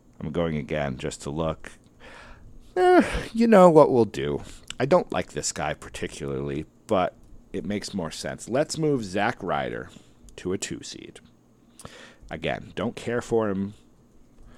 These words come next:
Didn't like him as Zack Ryder. Don't like him now as whatever his name is. Not Angelo Dawkins, Akira Tozawa. Let's move him to a two seed, though, 'cause it does make more sense for him to be there. Uh, Chavo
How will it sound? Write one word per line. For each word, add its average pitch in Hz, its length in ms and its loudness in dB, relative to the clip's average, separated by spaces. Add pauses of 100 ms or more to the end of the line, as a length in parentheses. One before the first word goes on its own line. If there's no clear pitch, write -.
(420)
Didn't 104 200 0
like 110 180 2
him 107 80 0
as 92 80 -4
Zack 101 260 -2
Ryder. 87 400 0 (340)
Don't 87 200 -4
like 101 160 -4
him 87 80 -6
now 90 260 0
as 90 180 -4
whatever 85 300 -4
his 71 120 -10
name 67 220 -8
is. 80 300 -12 (220)
Not 87 160 -8
Angelo 65 340 -10
Dawkins, 67 480 -12 (100)
Akira 80 400 -10
Tozawa. 50 460 -12 (540)
Let's - 340 -4
move 117 220 2
him 107 180 -2
to 95 140 -4
a 82 40 -2
two - 200 -8
seed, 67 260 -6
though, 64 140 -4
'cause - 180 -2
it 113 100 6
does 123 240 6
make 101 240 0
more 80 200 0
sense - 400 -6
for - 120 -8
him - 200 -10
to - 120 -12
be - 180 -14
there. - 260 -14 (1200)
Uh, 107 320 4
Chavo 143 640 8